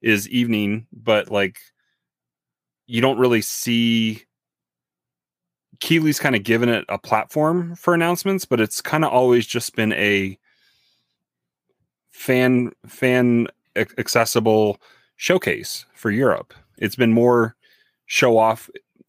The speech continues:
I, I, in, in previous years, it's been show off what you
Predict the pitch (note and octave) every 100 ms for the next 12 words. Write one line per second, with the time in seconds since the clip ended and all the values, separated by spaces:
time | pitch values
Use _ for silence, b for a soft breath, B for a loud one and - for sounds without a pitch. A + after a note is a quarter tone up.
0 | - B2+ A2 A#2+ - A#2+ A#2 A2+ G#2 -
1 | F#3 B2 A2 G#2+ G#2 G#2+ G2 - A2 G#2+
2 | G#2 G#2 b b b b - - C#3+ C3
3 | B2+ B2+ G2+ A2 G#2+ G2+